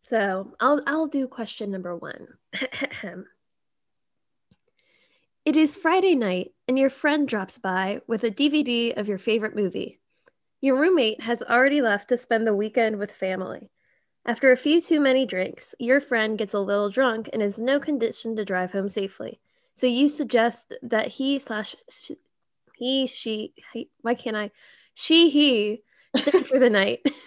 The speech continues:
<laughs> Where do you let him slash her crash? And the options are in your roommate's bed,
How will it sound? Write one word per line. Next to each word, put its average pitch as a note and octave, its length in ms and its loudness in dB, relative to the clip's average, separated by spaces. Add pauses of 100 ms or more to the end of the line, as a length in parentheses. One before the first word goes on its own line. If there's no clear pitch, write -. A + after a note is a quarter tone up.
(140)
<laughs> - 320 -20
Where D4 180 6
do D#4+ 60 8
you E4 180 10
let C4 280 4
him C4 300 2
slash A#3+ 300 2
her A3 180 2
crash? - 640 -8 (300)
And G#3+ 360 0
the A3+ 100 4
options A3+ 340 2
are G#3 260 4
in G#3+ 160 -2
your G#3 140 0
roommate's D4+ 440 2
bed, G#3+ 460 0